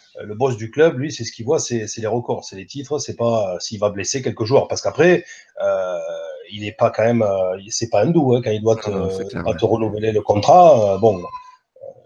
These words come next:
Speaker 1: d'ailleurs, pour reparser-, pour reparler de Corey Parker, bon, il l'a pas renouvelé, euh,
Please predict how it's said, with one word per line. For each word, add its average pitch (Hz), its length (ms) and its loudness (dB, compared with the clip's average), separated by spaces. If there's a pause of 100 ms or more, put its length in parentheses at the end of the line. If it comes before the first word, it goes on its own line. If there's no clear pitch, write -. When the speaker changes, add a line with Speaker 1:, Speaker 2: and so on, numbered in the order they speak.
(280)
Speaker 1:
d'ailleurs, 101 460 -2
pour 95 180 -8
reparser-, 107 500 -4
pour 104 160 -4
reparler 107 300 4
de 104 100 -2
Corey 98 220 -4
Parker, - 400 4
bon, 113 160 0
il 98 80 -10
l'a 95 100 -6
pas - 120 -2
renouvelé, 101 720 0
euh, 110 40 0